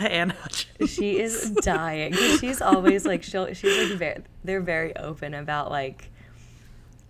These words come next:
Speaker 2: their feeling
Speaker 1: Being
Speaker 2: how,
Speaker 1: thirsty.
Speaker 2: yeah, for each other, or at least she
Speaker 1: <laughs>
Speaker 2: is towards him. Um, I think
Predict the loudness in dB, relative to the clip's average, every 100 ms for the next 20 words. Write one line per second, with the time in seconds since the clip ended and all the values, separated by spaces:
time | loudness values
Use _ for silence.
0 | -20 -6 -6 -4 -4 0 0 2 2 0
1 | -2 -4 -2 0 2 0 -2 -6 -6 -6
2 | -4 -4 -4 0 0 4 8 8 8 6
3 | 6 0 -4 -8 -6 -8 -8 -8 -8 -10
4 | -16 -20 -20 -14 -6 -4 -4 -4 -2